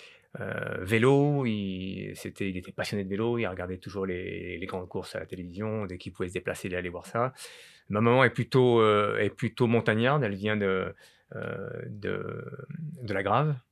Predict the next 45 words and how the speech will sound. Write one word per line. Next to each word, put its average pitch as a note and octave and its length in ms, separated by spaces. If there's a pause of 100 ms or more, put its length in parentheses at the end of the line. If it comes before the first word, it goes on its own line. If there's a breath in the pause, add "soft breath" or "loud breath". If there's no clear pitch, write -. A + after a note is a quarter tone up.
(220)
la A2 100
Grave-la-Mèche, G#2 520
de, G#2+ 140
de G2 100
cette - 220
partie-là. A2+ 480 (420 loud breath)
Et, G#2+ 220
euh, G2+ 480
et G#2 80
le A2+ 140
ski, - 260
elle A#2+ 120
l'a A2+ 120
connu, B2 380
euh, G#2 200 (300)
puisqu'après, G#2+ 600
euh, F#2+ 120
bien F#2 180
sûr, A2 140
mon F#2 80
parcours - 320
sera, G2+ 440
<laughs> G2+ 40
sera A#2 560
plus B2+ 180
ou B2 60
moins A#2+ 120
dirigé A2+ 440
vers G#2+ 80
le G2+ 80
ski, - 180
mais A#2+ 160 (380 loud breath)
elle G#2+ 100
a B2 80
connu C#3 320
plutôt D3+ 360
la C3+ 100
montagne C3 400
et A2 40
pas B2 140
vraiment A#2+ 220
le A2+ 80
ski. C3+ 340 (400 loud breath)
Plutôt, C3+ 640
euh, G#2+ 340